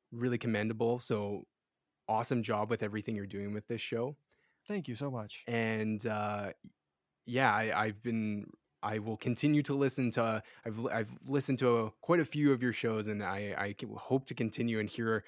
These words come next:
Speaker 1: of, of all the other amazing people that are part of this Kind of Funny community.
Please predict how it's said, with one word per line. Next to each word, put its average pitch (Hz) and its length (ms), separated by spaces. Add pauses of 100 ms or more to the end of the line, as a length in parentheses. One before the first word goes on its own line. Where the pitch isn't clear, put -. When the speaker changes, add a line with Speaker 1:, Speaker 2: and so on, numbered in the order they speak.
(380)
Speaker 1:
of, 113 100 (260)
of 117 300
all 147 240
the 139 180
other 123 220
amazing 110 400
people 104 320
that 98 300
are 104 100
part 107 240
of 101 80
this 98 140
Kind 98 240
of 95 60
Funny 95 240
community. 98 540